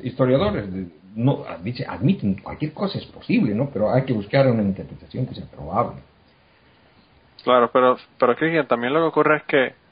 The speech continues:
Speaker 2: en, en situaciones como esta, en donde ellos creen que prueban una cosa, es que, eh, tú puedes probar la existencia de Jesucristo, por ejemplo, por ponerte un ejemplo de la Biblia.
Speaker 1: Mm.
Speaker 2: Pero eso no te prueba la existencia de Dios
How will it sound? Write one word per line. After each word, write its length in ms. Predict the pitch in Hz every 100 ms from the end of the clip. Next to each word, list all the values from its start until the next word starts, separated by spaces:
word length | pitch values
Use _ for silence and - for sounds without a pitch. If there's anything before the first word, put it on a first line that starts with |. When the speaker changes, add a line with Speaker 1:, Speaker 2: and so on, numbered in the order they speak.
| _ _ _ _ -
Speaker 2:
en, 220 | 107 110 104 101
en 140 | 104 -
situaciones 420 | - - 113 117
como 240 | 139 135
esta, 340 | 135 - 120 113
en 100 | 104
donde 300 | 104 104 104
ellos 260 | 117 123 - _ _ _ _
creen 320 | 120 120 123
que 400 | - 117 104 98 _
prueban 240 | 123 123
una 160 | 123 120
cosa, 320 | 131 - 117
es 120 | 117
que, 180 | - 131
eh, 920 | 113 - - - - _ _ _ - - - _ _
tú 120 | 151
puedes 200 | 180 185
probar 240 | - 160 165
la 60 |
existencia 500 | 147 139 - 139 156
de 80 | 147
Jesucristo, 580 | 131 120 - 120 - 104
por 140 | - 113
ejemplo, 340 | 117 113 98 - _
por 100 | -
ponerte 340 | - 110 104 127
un 80 | 113
ejemplo 480 | 117 113 110 104 101
de 60 |
la 100 | 98
Biblia. 260 | 98 98 95 - _ _
Speaker 1:
Mm. 120 | - 95 - _ _ _ _
Speaker 2:
Pero 240 | 135 135 131
eso 180 | 131 190
no 220 | 156 165
te 120 | 175
prueba 320 | 139 139 170 160
la 80 |
existencia 440 | 131 123 135 139 143
de 100 | 117
Dios 440 | 147 147 104 -